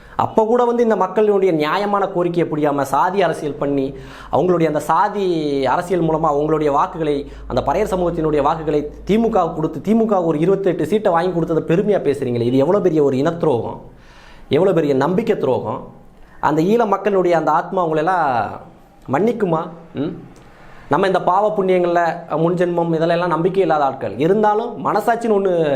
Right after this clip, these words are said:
வேணுமா இல்லையா? கூச வேணாமா? வா, மேடை ஏறி இப்படி பேசுறதுக்கு உங்களுக்கு வாய் கூச வேணாமா? இனத்துரோகம் செஞ்ச முள்ளிவாய்க்கால் ப-, அது, அது மென்ஷன் பண்ணி வேற பேசுறாரு. ரெண்டாயிரத்தி ஒன்பதுன்னு கூட மொட்டையா பேசிட்டு போலாம். ரெண்டாயிரத்தி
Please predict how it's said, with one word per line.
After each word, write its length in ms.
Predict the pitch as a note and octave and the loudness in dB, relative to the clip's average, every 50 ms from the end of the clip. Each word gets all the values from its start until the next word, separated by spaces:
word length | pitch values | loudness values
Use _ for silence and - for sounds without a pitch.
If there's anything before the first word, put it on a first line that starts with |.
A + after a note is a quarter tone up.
| B2+ B2+ | 0 0
வேணுமா 280 | D3 E3 E3+ E3 D#3+ D3 | 0 0 2 0 0 -2
இல்லையா? 380 | C3+ B2 B2+ C#3+ D3 G#2 F2+ - - - - - - - - - - - | -2 -4 -4 -4 -6 -8 -10 -10 -16 -20 -20 -20 -20 -20 -20 -20 -10 -2
கூச 240 | - C4 C#4+ C#4 C#4 | 0 0 2 2 2
வேணாமா? 320 | B3 G3+ F#3+ F#3 F#3 F3 E3 | 0 0 0 0 0 2 2
வா, 160 | D#3+ E3+ E3+ | 2 0 0
மேடை 380 | D#3+ D#3+ F3+ G#3 A3+ A3 G#3 | 0 0 0 2 2 2 2
ஏறி 140 | G#3+ G#3+ G#3+ | 2 2 0
இப்படி 260 | F3 F3 E3+ E3+ F#3+ | -2 -4 -2 0 0
பேசுறதுக்கு 320 | G#3 G3+ G3+ F#3+ F3+ E3+ E3 | 0 0 0 -2 0 0 -2
உங்களுக்கு 140 | D#3 D3+ C#3+ | 0 0 0
வாய் 220 | C#3+ D#3 F#3 F#3 F#3 - | 0 0 0 -2 -2 -4
கூச 180 | A3 G#3+ G#3 F3 | -4 -2 -2 -2
வேணாமா? 340 | D#3 C#3+ C3+ B2 B2 C3+ C#3+ B2 - - - - - - - | -2 -2 -2 -2 -2 -4 -4 -4 -6 -10 -18 -20 -20 -10 -4
இனத்துரோகம் 460 | - D3+ G#3 G#3+ A3 A3 A3 G3+ G#3+ | 0 0 0 2 2 2 2 2 0
செஞ்ச 360 | G#3 G3 F#3 F#3+ G3 F#3 D3+ - - - - - - | 0 -2 -2 0 0 0 0 -4 -10 -16 -14 -6 -2
முள்ளிவாய்க்கால் 560 | D#3 F#3 A3 A#3+ A3+ A3+ A3 A3+ A3+ G#3+ G#3+ | 0 0 2 2 2 0 0 0 -2 -2 0
ப-, 100 | - G3 | 0 0
அது, 260 | - C#3 E3 A#3 B3 | 0 0 -2 -2 0
அது 160 | F#3+ F3 F3+ | 0 0 0
மென்ஷன் 340 | F3 E3+ G3+ B3+ - D4+ C#4 | 0 -2 -2 0 -2 -2 0
பண்ணி 160 | C4+ C4 B3 | 0 0 0
வேற 140 | A#3 A3+ G#3 | 0 -2 -2
பேசுறாரு. 320 | G#3+ G3 F3+ E3+ F3+ D#3 C#3+ | -2 -4 -4 -2 -2 -2 -2
ரெண்டாயிரத்தி 300 | D3+ E3+ A3 A3+ A3 G3+ | 0 0 -2 -2 0 -2
ஒன்பதுன்னு 360 | F#3+ G3+ G3 G3+ G3 G3+ G3+ | -2 0 0 0 2 2 2
கூட 120 | F#3+ G3 G3 | 0 0 0
மொட்டையா 280 | E3+ E3 E3+ G3+ F#3+ | -2 -2 -2 -2 -2
பேசிட்டு 260 | E3 E3 E3 E3 D3 | -2 -2 -4 -4 -4
போலாம். 260 | C3+ C3 B2 A2 - - - - - - - - - - | -4 -2 -2 -4 -4 -6 -10 -20 -20 -20 -20 -20 -8 -4
ரெண்டாயிரத்தி 380 | A#2+ C3+ D3+ F#3 G3+ G3 G3 | -2 0 2 2 0 0 2